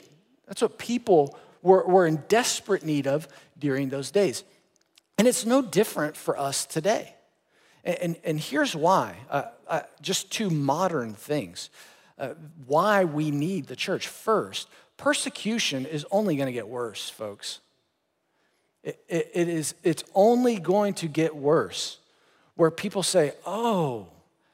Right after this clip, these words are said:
you're a believer?" Or, "Oh," and they'll probably say it as,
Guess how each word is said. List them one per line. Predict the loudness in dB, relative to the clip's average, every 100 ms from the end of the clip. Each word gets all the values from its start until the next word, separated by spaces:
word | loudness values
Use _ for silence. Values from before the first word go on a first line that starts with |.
| _ _
you're | 0
a | 0
believer?" | 0 -4 -4 -4 -2 -4
Or, | -2 -6 -8 _ _ _
"Oh," | 0 2 4 4
and | 2 0 2
they'll | 2
probably | 2 0 0
say | 0 0
it | 0
as, | -4